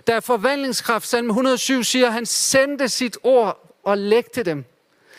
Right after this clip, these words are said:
Så der er medicin og lægedom i Guds ord. Der er ikke det område af dit liv, som Guds ord ikke kan forvandle. Hvorfor? Fordi når Helligånden kommer og tager ordet,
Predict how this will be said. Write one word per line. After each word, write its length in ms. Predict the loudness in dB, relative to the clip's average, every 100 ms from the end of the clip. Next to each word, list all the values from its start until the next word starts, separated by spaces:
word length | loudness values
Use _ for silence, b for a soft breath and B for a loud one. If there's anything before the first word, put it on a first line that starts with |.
| B B
Så 140 | 0 2
der 80 | 2
er 260 | 2 0
medicin 880 | 0 0 0 0 0 2 2 2 -2 0
og 160 | 2
lægedom 600 | 4 4 4 2 -2 -2
i 80 | -4
Guds 300 | -2 -2 2
ord. 260 | 2 2 B B B
Der 80 | 2
er 80 | 2
ikke 160 | 2
det 120 | 2
område 500 | 2 2 2 4 6
af 60 | 4
dit 180 | -2 -2
liv, 260 | 2 2
som 240 | 2 -2 -2
Guds 400 | 2 2 2 2
ord 180 | 2 4
ikke 280 | 0 0 0
kan 180 | -2 0
forvandle. 460 | 0 0 0 0
Hvorfor? 460 | 4 2 4 0 0 B B
Fordi 460 | -4 0 2 2 0
når 160 | 0
Helligånden 480 | 2 2 2 0 -2
kommer 320 | -2 -2 0
og 200 | 0 -2
tager 280 | -2 -2 0
ordet, 380 | 2 4 4 2